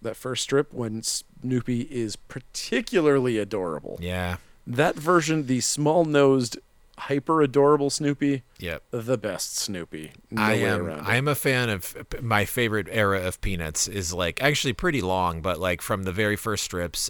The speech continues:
Speaker 2: and then up until, like, the mid sixties is when
Speaker 1: Yeah.
Speaker 2: I really like it. Then you get, once you get Woodstock, that's when I start to fade a little bit in terms of, like, it just kinda gets samey.
Speaker 1: Yeah, I was just, I was a huge fan when I was a kid, and I read all of those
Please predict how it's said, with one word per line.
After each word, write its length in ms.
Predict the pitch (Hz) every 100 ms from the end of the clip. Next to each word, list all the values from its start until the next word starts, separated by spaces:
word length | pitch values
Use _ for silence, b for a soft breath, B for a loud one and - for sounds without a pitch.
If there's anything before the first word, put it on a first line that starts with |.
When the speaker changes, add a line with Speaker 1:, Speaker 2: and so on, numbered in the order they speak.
| -
Speaker 2:
and 160 | 101 92
then 180 | 87 76
up 180 | 87
until, 260 | 90 82 78
like, 120 | 76
the 80 | -
mid 180 | 69 60
sixties 460 | - - - 78
is 120 | 85 73
when 80 | 67
Speaker 1:
Yeah. 80 | 64
Speaker 2:
I 40 | 67
really 200 | 67 65
like 200 | 67 -
it. 200 | 64 -
Then 120 | 107
you 40 | 104
get, 200 | 98 87
once 180 | 120
you 60 | 160
get 180 | 160 87
Woodstock, 580 | 107 101 - 120 120 -
that's 220 | 104 -
when 140 | 101
I 60 | 90
start 280 | - 92 -
to 80 |
fade 460 | 95 - 87 92 87
a 60 | 78
little 280 | 90 95
bit 240 | 98 110 78
in 160 | 92
terms 320 | 90 101 87 101
of, 160 | 85
like, 260 | 85 80 -
it 100 | 98
just 180 | 95 -
kinda 220 | 92 78
gets 240 | - -
samey. 440 | - 78 80 85 - - b b
Speaker 1:
Yeah, 240 | 120 113 110 -
I 100 | 147
was 200 | 160 117
just, 260 | 127 - -
I 120 | 131
was 140 | 147 127
a 100 | 110
huge 460 | 101 - 104 90
fan 300 | - 85 85
when 100 | 87
I 80 | 80
was 140 | 87 87
a 40 |
kid, 300 | - 85 85 -
and 100 | 87
I 100 | 90
read 280 | 85 -
all 340 | - 82 82 80
of 140 | 80
those 480 | 85 85 87 - -